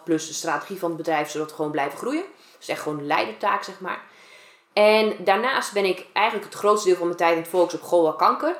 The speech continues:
En dat is mijn nieuwe bedrijf. En dat, goa staat voor Gelukkig Ondanks Alles. Of Greatness Over Adversity in het Engels. En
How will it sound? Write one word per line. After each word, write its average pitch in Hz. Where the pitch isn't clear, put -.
En 170
dat 175
is 170
mijn 156
nieuwe 226
bedrijf. 202
En 185
dat, 190
goa 233
staat 185
voor 175
Gelukkig 214
Ondanks 160
Alles. -
Of 160
Greatness 185
Over 160
Adversity 180
in 160
het 151
Engels. 240
En 220